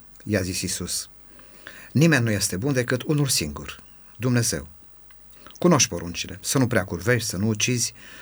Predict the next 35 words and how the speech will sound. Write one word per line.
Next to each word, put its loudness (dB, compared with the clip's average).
să 0
nu 4
furi, 0
să 0
nu 2
faci -2
o 0
mărturisire 2
mincinoasă, 0
să 2
nu 6
înșeli, 0
să 0
cinstești 0
pe 2
tatăl 0
tău 2
și 0
pe 0
mama 2
ta." -4
El 2
i-a 2
răspuns: -4
"Învățătorule, 2
toate 2
aceste 2
lucruri -4
le-am 2
păzit 2
cu 0
grijă 0
din 2
tinerețea 0
mea." -10